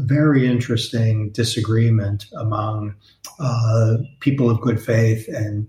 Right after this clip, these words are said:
keen intelligence. We tend to side with the sentencing guidelines. The Supreme Court struck down the guidelines, not on the ground that they were too constraining,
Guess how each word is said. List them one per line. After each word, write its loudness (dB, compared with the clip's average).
keen 2
intelligence. -4
We 4
tend 4
to 0
side -2
with 0
the -8
sentencing -2
guidelines. 0
The -2
Supreme 0
Court 0
struck -4
down 2
the 2
guidelines, 0
not 2
on 4
the 0
ground 2
that -6
they -4
were -4
too -10
constraining, 0